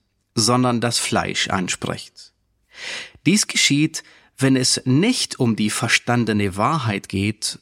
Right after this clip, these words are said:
sondern um gefühlte Emotionen. Dann ruft sie Gefühle hervor, die mit der charismatischen Bewegung übereinstimmen. Wenn wir alle die gleiche Musik singen,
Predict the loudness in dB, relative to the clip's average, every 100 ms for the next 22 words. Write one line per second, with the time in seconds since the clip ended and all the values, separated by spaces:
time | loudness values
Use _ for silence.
0 | _ 0 2 2 2 0 0 -2 0 2
1 | 2 2 -2 0 0 0 0 -2 0 -2
2 | -6 -10 _ _ _ _ _ -2 2 2
3 | 2 0 -2 -2 -2 0 -2 -2 0 0
4 | 0 -2 -4 -2 0 0 -2 -8 -20 -20
5 | _ _ _ 0 2 4 2 0 0 0
6 | 0 0 2 2 0 0 0 -2 -2 -2
7 | 0 -2 -2 -4 -2 -2 -2 -2 -2 -4
8 | -6 -8 -10 -16 _ _ _ _ _ _
9 | -20 -20 _ _ _ _ _ _ _ _
10 | _ 0 2 2 2 0 0 0 -2 2
11 | 2 0 0 0 0 0 -2 -2 0 0
12 | -2 -6 -10